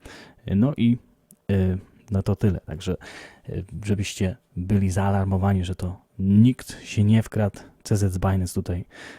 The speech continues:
klaryfikuje sprawę, żeby nikt się nie denerwował, że jest jakiś hak.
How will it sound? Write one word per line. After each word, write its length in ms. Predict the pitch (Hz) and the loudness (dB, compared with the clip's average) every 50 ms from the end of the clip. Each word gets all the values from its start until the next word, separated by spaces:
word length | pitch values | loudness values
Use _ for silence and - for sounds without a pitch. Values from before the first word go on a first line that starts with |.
| - _ | -20 _
klaryfikuje 640 | - - 107 101 98 92 - - - - 98 92 90 | -4 0 0 0 0 0 -4 -6 -4 -2 -2 0 -2
sprawę, 460 | - - - 98 92 87 90 87 104 - _ - | -2 -2 0 0 0 2 0 -2 -2 -6 _ -12
żeby 180 | 95 92 95 | -8 -4 -2
nikt 160 | 92 92 92 | -2 -2 -2
się 100 | - - | -2 -2
nie 100 | 92 95 | -2 0
denerwował, 560 | 87 95 92 92 92 90 90 90 90 90 98 - | 0 2 2 2 2 2 0 -2 -2 -4 -4 -4
że 220 | 101 95 90 98 - _ _ _ - | -4 -4 -4 -4 -6 _ _ _ 2
jest 200 | 107 113 104 95 | 4 4 4 4
jakiś 280 | 98 - - 95 - | 0 0 -2 -4 -4
hak. 380 | - - - - - - _ _ | -6 -10 -12 -14 -20 -20 _ _